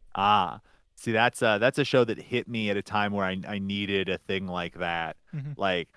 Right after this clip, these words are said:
Speaker 1: I, I, my, shout out to my friend Brandon Flick, who has always been, been, uh, real good at turning me on to, like, cool stuff.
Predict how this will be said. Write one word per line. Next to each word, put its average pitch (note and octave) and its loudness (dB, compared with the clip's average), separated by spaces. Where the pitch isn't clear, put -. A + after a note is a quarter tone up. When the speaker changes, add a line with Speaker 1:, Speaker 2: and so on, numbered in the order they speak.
Speaker 1:
I, D3 6
I, B2 4
my, A#2+ -2
shout C#3+ 4
out B2+ -4
to A2 -4
my B2 0
friend A2+ -2
Brandon G#2 0
Flick, F#2+ -6
who G#2+ -4
has G2 -4
always G#2 0
been, F#2 -2
been, F#2 -6
uh, E2 -6
real C3 4
good A#2 2
at G2+ -6
turning G#2 -2
me G2+ -2
on F#2+ 0
to, F#2 -4
like, F#2 -2
cool F#2+ -4
stuff. - -6